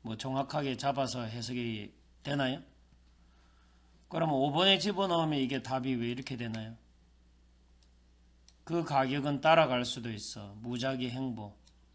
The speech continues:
무작위적으로 일어나는 거. 플락추에이션이 뭐예요? 그,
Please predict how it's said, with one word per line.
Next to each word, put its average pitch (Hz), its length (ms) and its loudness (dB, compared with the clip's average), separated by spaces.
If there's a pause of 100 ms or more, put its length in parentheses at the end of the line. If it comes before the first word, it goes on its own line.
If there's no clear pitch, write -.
(140)
무작위적으로 135 760 -2
일어나는 107 500 -4
거. 95 120 -18 (840)
플락추에이션이 196 760 0
뭐예요? 139 480 -2 (920)
그, 120 580 -8